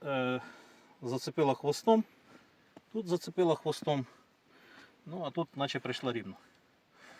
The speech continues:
Ну, давайте спробуємо відстріляти її з напівчока, можливо, краще полетить. Друзі, продовжуємо. Все те ж саме, насадка на півчок. Е, перший раз я зробив всього чотири постріли, так як привик до чотирьох,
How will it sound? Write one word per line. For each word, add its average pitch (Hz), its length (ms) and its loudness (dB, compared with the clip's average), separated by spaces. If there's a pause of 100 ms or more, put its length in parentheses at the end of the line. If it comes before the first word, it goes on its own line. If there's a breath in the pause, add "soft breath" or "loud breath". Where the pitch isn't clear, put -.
(280 loud breath)
Ну, 208 280 -4
давайте 175 340 6
спробуємо 185 440 4
відстріляти 151 500 4
її 139 160 2
з 120 100 -2
напівчока, 131 580 0
можливо, 127 380 0
краще - 360 2
полетить. 98 300 -12 (1700 loud breath)
Друзі, 208 320 -6
продовжуємо. 208 540 -2
Все 208 140 0
те 202 120 0
ж - 60 -6
саме, 214 340 4 (120)
насадка 196 400 0
на 185 120 2
півчок. - 560 -2 (580 loud breath)
Е, 143 340 -2 (380 loud breath)
перший 202 300 0
раз 190 220 2
я 185 120 -4
зробив 180 300 -2
всього 175 280 -4
чотири 196 300 -4
постріли, 143 480 -4
так - 180 -8
як 143 100 -4
привик 151 280 0
до 123 80 -10
чотирьох, 127 400 -4